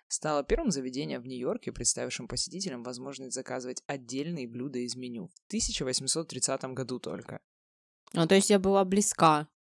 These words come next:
Speaker 1: Да, да, да. Ну, то есть какие-то за-, зачатки были, но вот именно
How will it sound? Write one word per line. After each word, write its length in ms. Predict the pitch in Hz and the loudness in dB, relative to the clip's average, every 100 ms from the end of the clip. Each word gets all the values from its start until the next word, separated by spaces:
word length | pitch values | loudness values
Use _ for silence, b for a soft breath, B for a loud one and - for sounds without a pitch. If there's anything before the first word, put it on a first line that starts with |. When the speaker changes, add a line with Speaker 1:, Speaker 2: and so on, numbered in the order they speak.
| _ _ _ - | _ _ _ -12
Speaker 1:
Да, 340 | 117 123 147 | -4 -2 -2
да, 100 | 135 | -4
да. 240 | 117 113 127 | -4 -4 -4
Ну, 100 | 170 | -2
то 140 | 190 | 0
есть 160 | 165 - | 0 0
какие-то 380 | 180 180 208 | -2 -2 -2
за-, 220 | 156 156 - | 0 0 0
зачатки 640 | 143 147 - 170 - 123 | -4 -2 0 0 -2 -10
были, 500 | 120 151 220 123 117 _ _ - | -6 -4 -2 -4 -8 _ _ -14
но 360 | 120 123 135 123 | -10 -6 -4 -2
вот 160 | 120 - | -4 -4
именно 680 | 139 135 127 123 120 107 | -10 -8 -10 -6 -6 -6